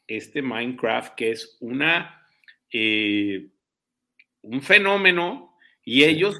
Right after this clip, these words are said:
Speaker 1: quieren hacer más y más sus casas y sus cosas, y ellos están haciendo esto. Entonces,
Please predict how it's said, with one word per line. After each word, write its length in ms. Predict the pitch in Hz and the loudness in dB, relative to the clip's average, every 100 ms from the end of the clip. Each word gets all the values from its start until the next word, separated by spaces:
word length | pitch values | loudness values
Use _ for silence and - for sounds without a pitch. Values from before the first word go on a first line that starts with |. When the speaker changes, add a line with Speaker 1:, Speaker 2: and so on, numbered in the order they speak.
| - | -8
Speaker 1:
quieren 280 | 160 190 185 | -4 -2 -2
hacer 380 | - 165 170 | -2 2 2
más 460 | 170 165 196 220 - | 2 0 2 0 -2
y 60 | 151 | -2
más 360 | 160 196 220 | 2 2 2
sus 240 | - 151 - | -2 -10 -8
casas 500 | - 190 214 214 - | -2 0 0 -4 -8
y 80 | 139 | -8
sus 280 | 139 - | -8 -12
cosas, 520 | - 214 226 202 185 - | -4 -2 -2 -4 -6 -6
y 180 | 143 160 | -2 -2
ellos 240 | 196 208 | -2 -6
están 440 | 175 151 175 196 - | -10 -6 -6 -6 -12
haciendo 460 | - - 160 185 196 | -14 -12 -10 -8 -8
esto. 320 | 220 - - | -8 -10 -12
Entonces, 680 | 131 127 160 180 180 - _ | -12 -8 -4 -2 -2 -4 _